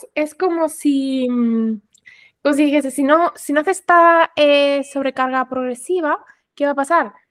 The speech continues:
Como que tu, tu glúteos, ¿vale? El músculo de tu glúteo se va a acostumbrar a ese entrenamiento. Entonces, como está acostumbrado,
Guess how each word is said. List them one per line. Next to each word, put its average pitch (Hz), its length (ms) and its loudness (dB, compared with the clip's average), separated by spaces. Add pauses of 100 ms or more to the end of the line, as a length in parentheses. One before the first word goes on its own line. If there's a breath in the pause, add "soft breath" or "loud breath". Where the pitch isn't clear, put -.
(200)
Como 294 220 -4
que 277 100 -4
tu, 285 680 -4
tu 294 180 -6
glúteos, 359 420 -6
¿vale? 320 180 -2
El 330 80 -4
músculo 285 420 -6
de 294 120 -4
tu 294 160 -8
glúteo 349 460 -6
se - 140 -10
va 247 100 0
a - 20 0
acostumbrar 240 680 -2 (480 soft breath)
a 226 400 2
ese 233 160 -12
entrenamiento. 214 460 -12
Entonces, 262 180 -12
como 233 140 -10
está 226 160 -4
acostumbrado, 330 580 -2